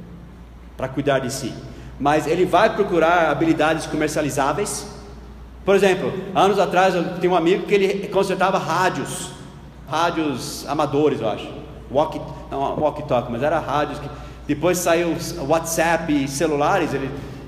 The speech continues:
ele tava morrendo de fome, ele precisava achar outra habilidade, outra profissão. Ele começou a estudar outra coisa, ele viu que o mercado tava mudando.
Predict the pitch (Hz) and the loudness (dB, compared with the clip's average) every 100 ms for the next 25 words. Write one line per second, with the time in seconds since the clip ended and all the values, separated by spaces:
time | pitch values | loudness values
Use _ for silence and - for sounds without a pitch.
0 | - - 117 127 147 160 170 170 170 226 | -16 -10 -6 0 2 4 2 2 0 2
1 | 240 262 202 165 165 175 180 202 175 214 | 2 4 2 2 4 4 4 4 4 4
2 | 240 277 262 254 247 208 208 165 143 190 | 2 2 2 0 2 4 4 4 2 2
3 | - 220 220 196 147 - - - - 170 | 4 4 6 4 2 0 -10 -12 -6 0
4 | 180 208 - 220 165 - - - - - | 0 2 4 6 6 0 -6 -10 -10 -6
5 | 120 160 165 180 190 185 190 190 208 208 | -6 -2 -2 -2 -2 -2 0 0 -2 0
6 | 190 220 156 147 165 190 185 185 185 214 | 4 4 4 0 0 0 0 0 0 0
7 | 208 214 196 196 | 0 0 2 0